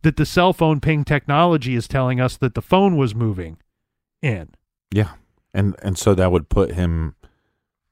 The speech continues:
Speaker 2: at that river, and you would, an accident could have happened then.
Speaker 1: Yeah, so that would put him very close to the Colorado River.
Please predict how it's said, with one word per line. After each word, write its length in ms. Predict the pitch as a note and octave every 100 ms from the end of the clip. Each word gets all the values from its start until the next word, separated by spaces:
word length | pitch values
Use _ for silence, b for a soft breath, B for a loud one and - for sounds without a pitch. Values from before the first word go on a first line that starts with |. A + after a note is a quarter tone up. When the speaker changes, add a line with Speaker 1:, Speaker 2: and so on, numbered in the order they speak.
| _ -
Speaker 2:
at 200 | E2+ F2
that 220 | D2 E2
river, 480 | - G2 F2 E2 D2+ -
and 200 | D#2 D#2
you 100 | D#2
would, 180 | D#2 C#2+ - _ _ _ _
an 120 | E2
accident 600 | D2+ C#2+ - D2 D2 C#2
could 120 | - C#2
have 120 | C2+
happened 420 | D2 B1 - C2+
then. 260 | E2 B1 A#1+ _ _
Speaker 1:
Yeah, 400 | C3 B2 F3 E3+
so 200 | E3 -
that 220 | E3 F3 G3
would 180 | F#3+
put 240 | - F#3 F3+
him 440 | C#3+ E3 D#3 D3 -
very 420 | D#3 B2+ D#3 F3
close 360 | E3 F3 E3 D3+
to 80 | D3+
the 100 | C#3
Colorado 520 | D3 C#3 C3 B2+ A#2+
River. 600 | A2 C3 D#3 D#3+ D#3 D3+